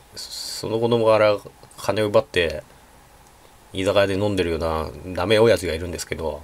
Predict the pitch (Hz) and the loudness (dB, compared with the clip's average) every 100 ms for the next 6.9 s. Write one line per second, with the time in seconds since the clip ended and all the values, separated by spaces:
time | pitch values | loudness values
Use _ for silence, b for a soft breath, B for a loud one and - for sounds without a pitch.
0 | 85 87 156 185 180 95 90 80 78 87 | -10 0 2 4 2 2 0 -6 -6 -6
1 | 147 180 180 175 - 147 - 147 80 78 | -4 -2 -2 -4 -6 -4 -2 -2 -2 -2
2 | 78 - 131 135 160 160 - - - B | -4 0 0 2 2 2 0 -2 -6 B
3 | - 131 143 147 156 151 156 101 87 87 | -4 0 2 0 0 0 2 0 0 -2
4 | 82 - 78 - B B B B B - | -2 -4 -8 -10 B B B B B 0
5 | 160 139 95 92 95 131 - 92 85 92 | 2 4 2 0 2 2 2 0 2 2
6 | 98 120 113 87 80 78 78 - | 2 2 2 2 2 0 -4 -8